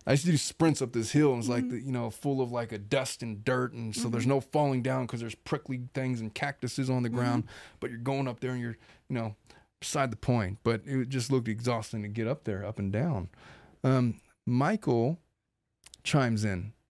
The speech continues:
Speaker 1: He says, "So I'm at work. I get a
Speaker 2: Mm-hmm.
Speaker 1: phone call. This is the plan to go to Canada.
Speaker 2: Mm-hmm.
Speaker 1: Um, I get a phone call from Christine. He says, 'Michael,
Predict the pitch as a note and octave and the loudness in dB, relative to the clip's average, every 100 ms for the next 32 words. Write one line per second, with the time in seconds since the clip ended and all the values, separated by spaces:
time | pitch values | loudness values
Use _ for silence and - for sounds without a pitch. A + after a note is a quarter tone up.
0 | _ B2+ - B2+ A#2+ - - B2+ D3+ D#3 | _ -2 2 2 2 0 0 2 4 2
1 | A#2 A2 - _ _ _ _ - A2 A2+ | 0 -2 -8 _ _ _ _ -8 -2 2
2 | C#3 - C3+ A2+ G#2 G#2 A#2+ B2+ B2+ B2 | 2 2 2 2 0 0 -2 -2 -2 -4
3 | - B2 A2+ A2 G#2+ A#2 G#2 F2+ C3+ G#3+ | 0 0 2 0 -2 -2 -4 -6 -6 -6
4 | B3 - - - - B2 A#2 A#2+ D3 D#3+ | -6 -10 -18 -14 -2 0 2 2 2 2
5 | C#3+ B2+ A2 A#2 - - A#2+ A2+ A#2+ G#2+ | 2 2 0 -4 -6 -2 0 0 0 2
6 | D3 D#3 D#3 C#3 | 4 4 4 2